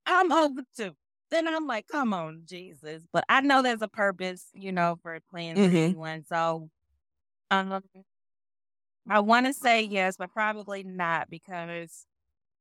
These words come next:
Speaker 1: my pain, my hurt has a purpose and a plan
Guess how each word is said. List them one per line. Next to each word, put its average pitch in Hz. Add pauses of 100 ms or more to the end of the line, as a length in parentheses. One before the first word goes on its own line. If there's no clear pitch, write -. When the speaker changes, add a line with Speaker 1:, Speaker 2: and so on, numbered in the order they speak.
(140)
Speaker 1:
my 202
pain, 180
my 160
hurt 165 (100)
has 165
a 151
purpose 160
and 156
a 147
plan 147